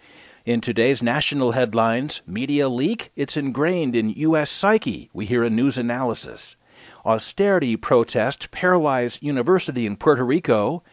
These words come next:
and nasa finds a chaotic dance of storms at Jupiter's poles. In today's business headlines, Blackstone works with Saudis on U S projects.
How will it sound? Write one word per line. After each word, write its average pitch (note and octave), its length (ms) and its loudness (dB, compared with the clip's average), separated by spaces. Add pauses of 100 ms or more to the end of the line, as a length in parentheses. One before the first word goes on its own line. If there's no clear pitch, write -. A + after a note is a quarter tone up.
(240)
and A#2+ 260 -2
nasa F3 340 0
finds A2+ 400 2
a A#2+ 80 -2
chaotic D3 640 -2
dance D#3 320 -4
of B2+ 120 -4
storms C3 600 0
at G#2 180 -4
Jupiter's C3+ 580 0
poles. D#3 640 0 (1120)
In G2 180 -4
today's A2 460 0
business A2+ 400 -2
headlines, A2 560 0
Blackstone B2+ 680 -2
works A#2 320 -2
with G2+ 120 -4
Saudis D#3 540 0
on G2+ 200 -2
U C3+ 180 -2
S C#3+ 160 -2
projects. A#2 720 -2